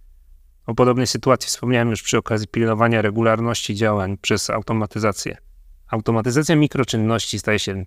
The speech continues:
tym bardziej cenna, im cenniejszy czas danej osoby, prezesa, dyrektora, menedżera czy specjalisty, którego praca wymaga skupienia. Akumulacja pozytywnego wpływu automatyzacji różnych mikroczynności pracowników potrafi dać też mnóstwo satysfakcji,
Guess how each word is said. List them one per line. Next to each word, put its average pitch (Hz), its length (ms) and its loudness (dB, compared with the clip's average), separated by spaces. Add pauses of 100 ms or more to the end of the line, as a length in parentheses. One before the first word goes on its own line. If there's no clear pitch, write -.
tym 113 140 -4
bardziej 120 400 2
cenna, 107 540 -2
im 107 200 -4
cenniejszy 113 540 -2
czas - 560 -6 (100)
danej 104 300 0
osoby, 110 460 0 (260)
prezesa, 104 640 0
dyrektora, 104 640 -2
menedżera 104 720 -2 (160)
czy 98 180 -2
specjalisty, 113 680 -2
którego 101 340 -6
praca 107 360 -2
wymaga 113 420 2
skupienia. 101 580 -6 (560)
Akumulacja 120 720 4
pozytywnego 107 760 -2
wpływu 123 340 2
automatyzacji 101 1040 -2 (320)
różnych 127 420 -2
mikroczynności 107 920 0
pracowników 104 680 -4
potrafi 107 440 -2
dać 104 160 -2
też 104 180 -4
mnóstwo 123 520 0
satysfakcji, - 840 -4